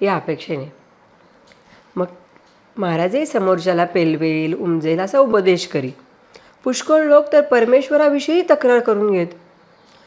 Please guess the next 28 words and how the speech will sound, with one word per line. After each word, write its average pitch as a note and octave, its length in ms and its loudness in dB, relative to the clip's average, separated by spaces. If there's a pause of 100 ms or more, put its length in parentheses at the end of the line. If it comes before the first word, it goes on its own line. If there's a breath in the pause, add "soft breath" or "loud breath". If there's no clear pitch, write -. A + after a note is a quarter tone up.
(540 soft breath)
"मी C#4+ 120 2
असे E4+ 220 6
काय E4 260 8
पाप E4 320 2
केले D4+ 180 6
आहे C#4+ 200 6
म्हणून C4+ 240 4
देवाने C4 300 8
माझं B3+ 260 0
नुकसान B3 400 0
केलं? G#3 460 2 (680 soft breath)
देव C#4 180 12
माझ्यावर C#4+ 300 8
का D#4+ 220 6
रुसला? A3 640 4 (840 soft breath)
तो C4 60 8
आम्हाला C4+ 400 6
सूप C#4+ 320 0
पैसा D4 320 4
का D#4+ 160 6
देत C4+ 180 6 (100)
नाही?" G#3+ 400 0 (480)
अशा G3+ 260 -4
अनेक F#3+ 380 0
प्रश्नांची F3 520 -4
भडीमार D3+ 420 -6
केली C#3+ 260 -8
जाईल. E3 360 -18